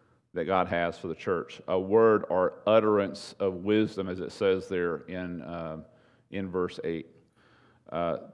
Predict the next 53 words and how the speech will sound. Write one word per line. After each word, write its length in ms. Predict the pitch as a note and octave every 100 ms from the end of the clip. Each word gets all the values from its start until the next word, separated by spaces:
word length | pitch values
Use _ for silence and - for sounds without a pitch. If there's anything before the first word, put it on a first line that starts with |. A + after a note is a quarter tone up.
| G#2
gift 300 | B2 C3 -
of 120 | B2+
teaching, 560 | - D#3 E3 - G#2 F#2+
let's 140 | E2+
go 140 | -
on 140 | G2+ G2
to 40 |
the 60 | F#2+
next 320 | F#2 F2 -
gift. 260 | G2+ F#2+ -
This 160 | G2
is 140 | G2 G2
also 360 | A2 A2 G2+
a 40 | G2
speaking 480 | - - G#2 A2+ G#2
gift, 300 | G#2 F2+ -
obviously, 520 | F#2+ G2+ F#2 E2+ F#2
but 180 | F2 E2+
it 240 | G2+ D#2+
doesn't 260 | F2+ G#2+ G2+
mean 200 | G#2 G#2
just 260 | F#2+ F#2+ -
that 180 | F#2
they 260 | F#2 F#2 E2 F#2+ E2+
ver-, 260 | G2+ A2+ -
vocalize. 760 | G#2 A2+ A2+ F2 E2+ F#2+ F#2
They 80 | G2
also 320 | F2+ G2 F2+
can 180 | - F2+
be 140 | F2
a 60 | E2+
writer 520 | E2 F2+ F2+ F2+ F2+
of 140 | C#2+ D#2+
the 80 |
things. 420 | D2+ F2+ F2 D#2+ _ _ - - - -
Down, 280 | G2 A2+ G#2+
down 180 | A2+ A2
there 80 | A2
in 80 |
verse 240 | G2+ G#2+ -
twenty-eight, 480 | G#2+ G2 F#2+ G2 - - _ _ _ _ _ _ _ -
and 160 | A2
in 80 | A2+
other 140 | G2+ G2+
places 400 | G2 F#2+ F#2+ G2
we 80 |
find 260 | F2+ F2 F#2
it 40 |
in 80 | -
the 60 | F#2+
New 40 |
Testament. 480 | F2 F2 - F2 - - - - - - -
Uh, 420 | F2+ F#2 F#2 D#2+